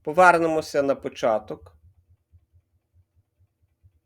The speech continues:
Правильний перший хід короля три.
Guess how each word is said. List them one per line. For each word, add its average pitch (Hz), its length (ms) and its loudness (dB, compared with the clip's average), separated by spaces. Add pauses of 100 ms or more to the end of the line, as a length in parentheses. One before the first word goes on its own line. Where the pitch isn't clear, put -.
(1700)
Правильний 180 480 4
перший 165 480 0
хід 196 240 -10
короля 147 380 0
три. 110 380 -8